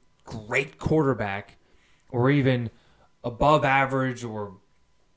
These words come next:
it's just not gonna happen. So, um, if they are gonna fire Joe Judge, which I'm not entirely sure that they would, because they do win games,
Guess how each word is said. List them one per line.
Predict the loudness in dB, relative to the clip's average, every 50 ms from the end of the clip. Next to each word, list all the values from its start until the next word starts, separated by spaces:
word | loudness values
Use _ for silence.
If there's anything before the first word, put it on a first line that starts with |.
| -20 -20 _ -18 -16 -14 -14 -14 -16 _ _ -20 -20 -20 -20 -20 -20 _ _ _ _
it's | 0 0 2 4
just | 4 2 2 2
not | 0 0 0
gonna | -2 -4 -4
happen. | -4 -2 -2 -4 -4 -6 -8 -10
So, | -4 2 4 6 6 4 2 -2 -14 _ _ _ _ _ _ _ _
um, | -4 -2 0 2 0 0 0
if | 2 2 2 4
they | 4 6 8
are | 10 10 10 10 8 8 4
gonna | 0 -2 -2 -2 -2
fire | -2 -2 0 0 2 0 0
Joe | 0 2 2 2 2
Judge, | 2 2 2 2 2 0 0
which | -2 -2 -2 -2 -2
I'm | -4 -2
not | -2 0 0
entirely | 0 0 0 0 2 2 2 2 0
sure | -2 -2 -2 0 0
that | 0 0
they | 0 0 0
would, | 0 2 2 2 4 2 2 0 -2 -8 -10 _ _ _ _ _ _ _ _ _ _
because | -6 0 4 4 6 6
they | 6 6 6
do | 6 6 6
win | 6 6 4 2 2 2 0 -2
games, | -4 -4 -4 -4 -4 -6 -6 -8 -8 -10 -12 -14 -18